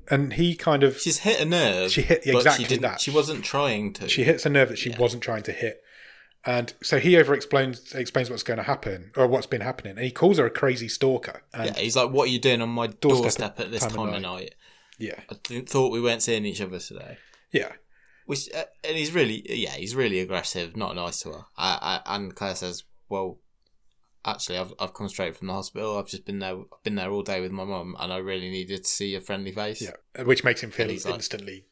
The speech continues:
Speaker 1: terrible.
Speaker 2: "Oh, shit."
Speaker 1: <laughs> Um, so she goes home, and she starts making a YouTube video about him and how, uh, how high school boys are horrible and all this. How, you know, the standard type of girl rant.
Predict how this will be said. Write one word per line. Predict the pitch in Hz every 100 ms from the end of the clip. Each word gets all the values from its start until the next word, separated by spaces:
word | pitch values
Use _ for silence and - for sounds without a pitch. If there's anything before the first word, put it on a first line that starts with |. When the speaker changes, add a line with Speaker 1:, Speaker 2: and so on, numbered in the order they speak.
| _
Speaker 1:
terrible. | - 95 87 - - _ _ - _ _ -
Speaker 2:
"Oh, | - - - 190
shit." | - - - - -
Speaker 1:
<laughs> | - - - - _
Um, | 139 139
so | - 147
she | 247
goes | 190 -
home, | 180 143 104 98
and | 123 120 120 - _ _
she | - 175
starts | 165 190 160
making | 175 156 143
a |
YouTube | 139 208 - 101
video | 101 95
about | 98 92 90
him | 90 - _ _ _ _ _ _ _ _ _ _ -
and | 120 117 101 87
how, | - 131 120 120
uh, | 117 117 - -
how | 135
high | 117 139
school | 123 127
boys | 120 113 107
are | 110 104 104 -
horrible | 127 117 113 113 95
and | 101
all | 101
this. | 98 -
How, | 113 107 101 _ _ _ _ - - -
you | 196
know, | 110
the | 98
standard | - - 90 90 -
type | 92 -
of | - -
girl | 90 87
rant. | 87 85 -